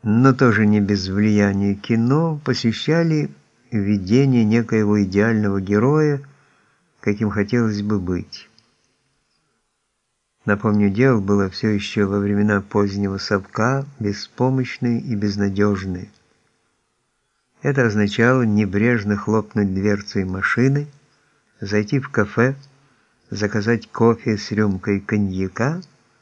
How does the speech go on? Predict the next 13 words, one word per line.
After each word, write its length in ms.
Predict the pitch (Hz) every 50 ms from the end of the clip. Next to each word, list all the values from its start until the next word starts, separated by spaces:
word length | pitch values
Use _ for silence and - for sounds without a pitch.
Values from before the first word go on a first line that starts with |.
| _ _ _ -
и 80 | 113
завести 680 | 101 98 107 104 101 101 - - - 113 107 101 101 - - _ _ -
легкий 580 | - 95 101 120 143 139 139 - - 131 120 - -
остроумный 680 | 147 110 101 - - - 110 107 104 101 98 98 104 101
разговор 600 | 104 101 98 98 113 120 131 151 165 160 160 - _ _ _ _ _ _ _ _ _ _ _
с 120 | _ - -
понравившейся 920 | - 110 101 95 98 104 120 123 117 - - 117 110 - - 117 110 101
женщиной. 720 | 92 92 101 98 95 95 - - - 101 92 90 95 95 - _ _ _ _ _ _ _ _ _ _ _ _
То, 220 | - 127 156 185 185
что 240 | - - - 135 104
тогда 380 | - 104 98 95 98 117 123
было 300 | 113 95 98 101 107 107
недоступно. 920 | 107 101 92 92 95 92 98 95 - - - - 92 87 - - - 101